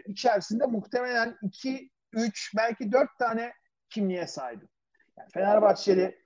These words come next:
yani bu hani klasik ideoloji kuramına doğru gidiyoruz. Yani "Hey sen!" diye bağırdığımda ne zaman dönüp bakıyorsun? "Hey sen Fenerbahçeli,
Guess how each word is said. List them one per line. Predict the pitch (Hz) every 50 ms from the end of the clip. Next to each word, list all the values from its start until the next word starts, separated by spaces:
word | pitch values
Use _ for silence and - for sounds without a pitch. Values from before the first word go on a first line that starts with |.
| _ -
yani | - 139 - _ -
bu | 214 220 247 220 -
hani | 190 202 208 190 - _
klasik | - - 247 240 - 277 233 214 214
ideoloji | 208 196 233 247 240 233 240 240 208 247 269 269 - - - _ _
kuramına | - 240 226 220 220 226 233 247 233
doğru | 220 220 220 -
gidiyoruz. | 226 220 214 202 226 196 170 151 165
Yani | 165 156 147 -
"Hey | - 262 277 302 294 233
sen!" | - - - 247 269 262 233 180 151 _ _ _ _ _ - 139
diye | 170 185 175 165 156 143 - _ _ _ _ _ _ _
bağırdığımda | 139 151 160 160 165 165 160 127 143 147 143 143 151 175 269 330 339 - _ _ _ _ _ _ _ _ -
ne | 190 226
zaman | 220 254 233 226 220 202 170
dönüp | 180 160 156 135 -
bakıyorsun? | - 123 - - 131 120 113 - - - _ _ _ _ _
"Hey | - 190 196
sen | 185 - 262 226 208
Fenerbahçeli, | 180 214 226 240 240 240 202 180 160 143 - - 127 110 -